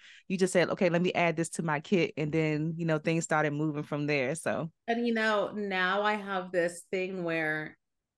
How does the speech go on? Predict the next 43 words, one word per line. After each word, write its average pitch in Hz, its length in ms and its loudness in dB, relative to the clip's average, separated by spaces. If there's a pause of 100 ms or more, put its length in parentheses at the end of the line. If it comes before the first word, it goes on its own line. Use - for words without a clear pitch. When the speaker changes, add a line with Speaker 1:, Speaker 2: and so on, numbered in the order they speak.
(360)
Speaker 2:
<laughs> - 1040 -2
I 233 120 6
still 302 280 4
play 269 280 6
with 269 180 6
makeup. 190 420 0
I 254 80 4
mean, 240 480 4 (640)
if 233 120 0
you 277 100 6
can 453 120 6
see 359 140 6
the 311 120 6
card 262 280 8
to 294 80 0
my 240 140 6
right, 202 340 6
it's, 247 160 4
like, 262 200 6
all 220 200 8
the 220 100 6
stuff 214 260 2
that 190 120 0
is 185 160 -2
not 190 380 2
Lime 190 260 0
Life. 254 320 2 (300)
But 180 320 6
Speaker 1:
Uh-huh. - 0 -
Speaker 2:
unfortunately, 226 920 0
what 180 240 -2
that 175 180 0
means 185 280 -4
too 220 260 0
is 175 80 0
that 170 180 2
it's 180 200 -6
not 175 240 2
a - 20 2
lot 170 160 2
of 175 80 -4
stuff 175 240 -2
that's, 165 300 -6